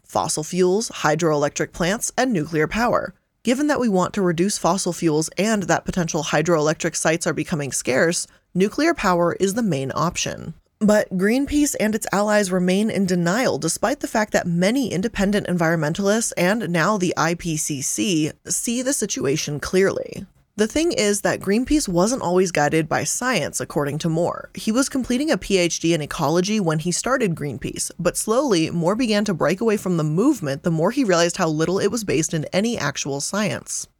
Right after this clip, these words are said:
I can't say for certain if the paper he originally put out there in seventy-six was based on what science he had available at the time, but my point is that Greenpeace has, on multiple occasions, seemingly ignored science. Moore even explains that the reason he left Greenpeace in the first place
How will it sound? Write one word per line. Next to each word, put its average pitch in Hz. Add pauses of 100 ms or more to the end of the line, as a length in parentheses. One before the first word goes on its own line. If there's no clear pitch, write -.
(140)
I 226
can't 320
say 349
for 262
certain -
if 170
the 170
paper 180
he 180
originally 160
put 165
out 139
there 175
in 175
seventy-six 170
was 160
based 156
on 175
what 160
science 160
he 156
had 156
available 240
at 247
the 254
time, 262
but -
my 214
point 294
is 196
that -
Greenpeace 196
has, 151
on 160
multiple 156
occasions, 185
seemingly 240
ignored 180
science. - (200)
Moore 220
even 254
explains 190
that 185
the 190
reason 208
he 240
left 190
Greenpeace 185
in 175
the 160
first 277
place 160